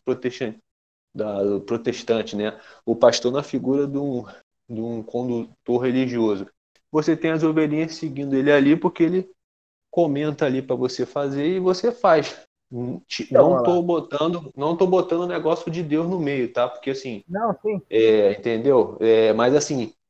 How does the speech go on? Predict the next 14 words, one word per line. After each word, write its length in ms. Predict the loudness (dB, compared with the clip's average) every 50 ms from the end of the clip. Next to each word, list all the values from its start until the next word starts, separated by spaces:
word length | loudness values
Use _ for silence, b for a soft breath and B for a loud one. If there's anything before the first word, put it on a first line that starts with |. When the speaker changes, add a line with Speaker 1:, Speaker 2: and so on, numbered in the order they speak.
| _
Speaker 1:
você 280 | -4 -2 -2 0 0 -2
comparar 440 | -2 -2 -2 0 2 2 4 4 2
a 20 |
política 840 | 2 0 -2 -2 0 0 0 -2 -2 -6 -10 -10 -8 -8 -8 -10 -14 -20 _ _ _ _ _ _ _ _ _ _ -16 -16 -16 -8 -4
tão 200 | -4 -2 -2 0
pesada, 520 | 2 2 2 4 4 4 4 4 4 2
igual 200 | 0 0 0 0
o 20 |
Dilon 220 | 0 0 -4 -4 -4
perguntou, 640 | -4 -6 -6 -4 -6 -4 -2 0 0 0 0 -4 -6
quanto 340 | _ 0 0 0 0 -2 -4
religião, 380 | -2 0 0 0 0 0 -4 -4
cara, 260 | 0 0 0 0 0
nada 500 | -2 -4 -4 -4 -4 -2 -4 -6 -6 -6